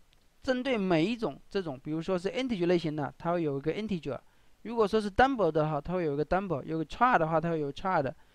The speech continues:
就对应的每一种基础数据类型，它都会有这个提供给我们，啊，对象类型来帮助我们很方便的进行这个数据类型转换。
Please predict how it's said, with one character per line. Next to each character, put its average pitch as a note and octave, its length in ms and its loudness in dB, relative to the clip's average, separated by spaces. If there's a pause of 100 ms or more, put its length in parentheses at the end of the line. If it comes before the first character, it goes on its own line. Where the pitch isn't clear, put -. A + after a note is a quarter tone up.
(200)
就 A3+ 160 -2 (640)
对 D#4 220 2
应 A#3+ 160 2
的 F3 100 6
每 E3+ 260 2
一 A3 140 -2
种 D#3+ 180 -2
基 A#3+ 160 -10
础 F#3 140 -10
数 F3 160 -18
据 F3 120 -8
类 E3+ 120 -2
型， C#3 300 -10
它 E3 160 -6
都 F3 120 -8
会 F3+ 200 -4
有 C#3 200 -6 (560)
这 F3+ 140 -2
个 D#3+ 100 0
提 E3 220 -6
供 F#3+ 180 -4
给 D#3 120 2
我 D3 120 -2
们， C3+ 240 -10 (680)
啊， B2 360 -8 (240)
对 C#4+ 140 -2
象 G3 180 4
类 E3 140 2
型 C#3 300 -8
来 D3+ 180 -4
帮 F#3 320 4
助 G3 100 -6
我 D3+ 160 0
们 C3+ 220 -8
很 C#3 260 -6
方 A#3+ 320 2
便 A#3 160 -2
的 D3+ 100 -2
进 D#3+ 140 -8
行 C#3+ 200 -8 (340)
这 E3+ 120 -4
个 D#3 120 -2
数 G3 140 -10
据 F3+ 100 -2
类 F3 80 2
型 D3+ 160 -4
转 C#3+ 180 -6
换。 D3+ 180 -6